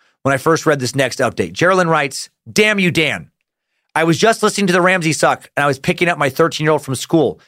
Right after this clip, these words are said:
Usually I mute it at the school. So I push play right after my son gets into the car. It's a sunny day up here in Alaska, and the windows were down.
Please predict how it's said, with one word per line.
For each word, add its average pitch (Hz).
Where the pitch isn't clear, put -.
Usually 196
I 151
mute 165
it -
at 143
the 131
school. 151
So -
I 156
push 196
play 160
right 170
after 180
my 165
son 160
gets 147
into 143
the 135
car. 143
It's 123
a 120
sunny 180
day 143
up 143
here 143
in 120
Alaska, 147
and 131
the 143
windows 170
were 120
down. 95